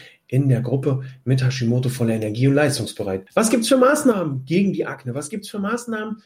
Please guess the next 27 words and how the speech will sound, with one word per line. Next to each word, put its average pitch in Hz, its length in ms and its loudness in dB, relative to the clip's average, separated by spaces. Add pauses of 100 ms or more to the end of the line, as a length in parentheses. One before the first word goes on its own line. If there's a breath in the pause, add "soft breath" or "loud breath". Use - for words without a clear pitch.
(220 soft breath)
für 240 340 4
eine 226 240 2
gesunde, 226 640 2 (260 loud breath)
glatte, 208 320 -4
geschmeidige, 180 920 0
samtweiche 175 880 -2
Haut? 208 380 0 (260)
Du 127 100 -4
musst 175 240 2
also 143 200 -4
nicht 147 200 -6
wieder 135 380 0
ein 104 160 -12
Baby 202 320 2
werden, 208 240 2
um, 147 360 -4
äh, 127 240 0 (100)
samtweiche 143 600 -4
Haut 160 160 0
zu 143 120 -14
bekommen, 143 360 -4 (460 loud breath)
um 131 400 -2
glänzende 156 580 0
Haut 160 160 -2
zu 147 120 -10
bekommen, 139 360 -4 (280 soft breath)
sondern 143 320 0